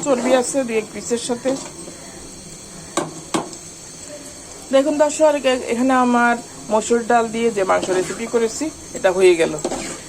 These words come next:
তেল টেল সব দেওয়া আছে একই সাথে, এটা কষানো হয়ে গিয়েছে। আমি আর রাখবো না, এমন করে ইচ্ছে হলে, প্রিয় দর্শক, মাংস দিয়ে, মসুর ডাল দিয়ে আপনি মাখো মাখো করে রেসিপি করে নিতে পারেন।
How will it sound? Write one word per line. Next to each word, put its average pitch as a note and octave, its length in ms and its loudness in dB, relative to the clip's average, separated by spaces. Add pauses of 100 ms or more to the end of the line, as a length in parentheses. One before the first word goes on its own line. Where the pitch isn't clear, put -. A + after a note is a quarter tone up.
(440)
তেল A3 240 4
টেল A#3 220 2
সব B3 180 2
দেওয়া B3+ 220 6
আছে C4 220 0
একই B3 240 -4
সাথে, B3+ 200 0 (180)
এটা G#3 220 2
কষানো A3 360 2
হয়ে B3+ 240 2
গিয়েছে। B3 340 2 (580)
আমি A3 200 0
আর A3+ 140 4
রাখবো G#3+ 300 2
না, C4 60 4 (120)
এমন G#3 220 2
করে A3 200 4
ইচ্ছে - 220 -6
হলে, G#3+ 140 0 (100)
প্রিয় G3+ 160 -4 (100)
দর্শক, G3 360 0 (920)
মাংস F#3 180 2 (180)
দিয়ে, F3 260 6 (260)
মসুর F#3 340 -2
ডাল F#3 240 6
দিয়ে F#3 200 6
আপনি E3 140 -2 (120)
মাখো E3 200 0
মাখো F#3 220 -2
করে F#3 160 4
রেসিপি E3+ 320 -6
করে F#3+ 260 -4
নিতে F#3+ 220 -8
পারেন। F#3+ 220 2